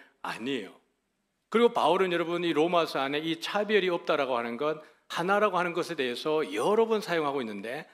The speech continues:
로마서 삼 장 이십이 절에도 이 차별이 없다는 단어를 쓰고 있는데, 한번 볼까요? 로마서 삼 장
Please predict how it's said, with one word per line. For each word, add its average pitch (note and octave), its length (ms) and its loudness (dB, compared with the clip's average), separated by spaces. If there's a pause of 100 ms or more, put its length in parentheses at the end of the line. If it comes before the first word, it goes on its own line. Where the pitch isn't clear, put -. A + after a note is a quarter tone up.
(260)
로마서 E3+ 340 4
삼 F#3+ 220 -2
장 G3 220 2
이십이 G#3+ 440 -2
절에도 E3 640 2 (200)
이 A#2 120 -6
차별이 F#3+ 380 0
없다는 E3 360 2
단어를 A#2+ 320 -2
쓰고 D3+ 200 -4
있는데, G#2 240 -8
한번 A#2 200 -6
볼까요? B2 540 -4 (240)
로마서 C3+ 300 -2
삼 E3 260 -6
장 E3 320 0